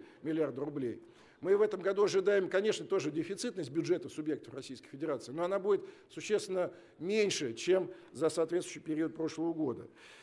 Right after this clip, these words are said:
Тем не менее, в следующем году предусмотрены дополнительные меры по улучшению сбалансированности бюджетов субъектов Российской Федерации. Мы предусматриваем здесь дополнительные меры поддержки, связанные с,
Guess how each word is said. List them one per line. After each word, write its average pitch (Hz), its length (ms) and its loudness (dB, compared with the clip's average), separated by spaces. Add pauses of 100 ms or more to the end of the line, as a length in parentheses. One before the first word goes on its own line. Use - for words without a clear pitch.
(100)
Тем 220 160 6
не 233 80 4
менее, 175 260 4
в 131 60 -2
следующем 220 380 4
году 151 360 4 (200)
предусмотрены 196 640 2
дополнительные 175 680 4
меры 202 320 8
по 190 220 4
улучшению 185 640 2
сбалансированности 170 800 0
бюджетов 160 440 -2
субъектов 147 460 -4
Российской 139 400 -6
Федерации. 147 640 -4 (480)
Мы 208 160 4
предусматриваем 180 880 2
здесь 160 280 0
дополнительные 170 600 -2
меры 170 200 0
поддержки, 165 640 -2 (440)
связанные 160 600 0
с, 170 400 0